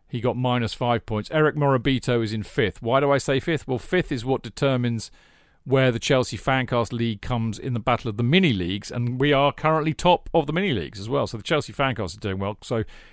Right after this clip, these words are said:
everybody who plays in our league are brilliant. Um, anyway, I'm top of the Fancasters. Marco's in fifteenth. Uh, Martin Wickham is twenty-fifth.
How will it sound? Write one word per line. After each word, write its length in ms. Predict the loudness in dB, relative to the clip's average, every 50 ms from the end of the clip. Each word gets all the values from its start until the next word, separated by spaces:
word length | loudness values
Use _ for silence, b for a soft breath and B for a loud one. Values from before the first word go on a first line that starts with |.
| B B
everybody 360 | 2 2 2 2 2 2 2
who 60 | 2
plays 260 | 2 2 2 2 2 2
in 60 | 0
our 120 | 0 0 0
league 220 | 0 0 0 -2
are 40 | -4
brilliant. 440 | -2 0 0 2 0 0 -4 -6 -8 b b b b b b b b
Um, 260 | 2 2 2 2 2 2
anyway, 200 | 2 4 6 6
I'm 220 | 6 6 4 4
top 260 | 4 4 4 4 4
of 60 | 2
the 60 | -2 0
Fancasters. 760 | 2 2 4 4 2 0 0 2 2 2 2 0 -2 -4 0
Marco's 560 | 4 6 6 6 6 6 4 4 4 4 2
in 80 | -2 -2
fifteenth. 840 | 0 0 0 0 0 -2 -2 -2 -2 -2 -4 -8 -14 -20 -20 -20 -20 -20 _ _ _ _ _ _ _ _ _ _
Uh, 1600 | -6 -2 -2 0 2 2 2 4 4 4 4 4 4 4 4 4 2 2 2 2 2 2 0 0 0 0 0 0 0 0 0 0 -2 -2
Martin 460 | 0 2 4 4 4 2 0 0 2
Wickham 320 | 2 0 2 0 -2 -2
is 100 | -2 -4
twenty-fifth. 960 | -6 -4 -4 -2 0 0 -2 -2 -2 -2 -2 -2 -2 -4 -8 -14 -20 -20